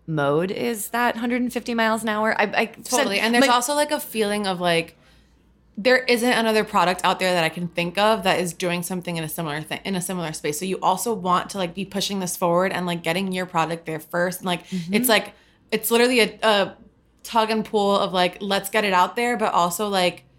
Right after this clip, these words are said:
Speaker 2: if you want longevity with anything, you have to have that sort of delayed gratification and have integrity with every step, especially if you're a B Corp, especially if you have all these values, all these things. Like,
Speaker 1: Mm-hmm.
Speaker 2: I feel like it's such a delicate balance. So I'm just, like, I,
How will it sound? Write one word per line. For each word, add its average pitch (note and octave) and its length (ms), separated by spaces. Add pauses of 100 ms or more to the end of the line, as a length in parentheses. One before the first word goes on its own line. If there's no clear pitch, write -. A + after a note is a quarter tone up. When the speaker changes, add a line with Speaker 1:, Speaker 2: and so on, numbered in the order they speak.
(180)
Speaker 2:
if F3 100
you G#3 100
want G#3+ 200
longevity F#3+ 680
with F#3 200
anything, A3+ 680 (460)
you G3+ 100
have E3+ 260
to F#3 100
have E3 260
that E3+ 180
sort F3+ 140
of E3+ 80
delayed E3 220
gratification E3 520
and D#3+ 120
have D#3 160
integrity D#3+ 440
with D#3 180
every F3 260
step, D#3+ 340
especially F3+ 460
if F3 100
you're E3+ 100
a E3 60
B F3 100
Corp, E3 220
especially F3 420
if D#3+ 60
you F3 80
have E3 80
all E3 100
these D#3+ 160
values, D#3+ 320
all E3+ 120
these F3 160
things. E3+ 260
Like, E3+ 180
Speaker 1:
Mm-hmm. F#3+ 340 (120)
Speaker 2:
I G3 80
feel G3 160
like F#3+ 140
it's F#3+ 120
such F#3 160
a F#3+ 60
delicate E3 340
balance. F3 640 (240)
So F#3 120
I'm F3+ 80
just, E3+ 160
like, F3+ 260
I, E3 100